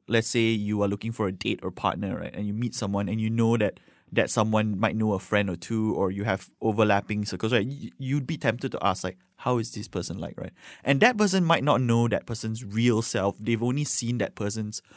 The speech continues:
portrayed self. All of us put on a mask. All of us put on a, what we wanna say, the best of us out there, right? And it's natural. It's human instinct just to, you know, project a, a self that is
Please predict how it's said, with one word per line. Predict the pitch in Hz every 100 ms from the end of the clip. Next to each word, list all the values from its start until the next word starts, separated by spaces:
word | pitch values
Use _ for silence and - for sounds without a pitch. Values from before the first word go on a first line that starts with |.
| - -
portrayed | - 107 - 113 -
self. | 101 98
All | 131 143
of | 127
us | 123
put | - 135
on | 113 101
a |
mask. | 101 98 90 -
All | 110
of | 117
us | 123
put | - 123
on | 101 107
a, | 90 - - - -
what | 156
we | 147
wanna | 131 123
say, | - 123
the | 101
best | 92 95 -
of | 92 -
us | 98 -
out | 76
there, | - 95
right? | 87 82
And | 170
it's | 180
natural. | 226 233 160
It's | 110 -
human | 131 135 135 135
instinct | 117 117 - 117 110 -
just | 113 -
to, | 113 104 - - _
you | 117
know, | 113 95 - _ _
project | - 127 143 131 -
a, | 120 107 101 98 - _ -
a | 107
self | - - 147 127 123 -
that | 117 98 -
is | 117 107 107 -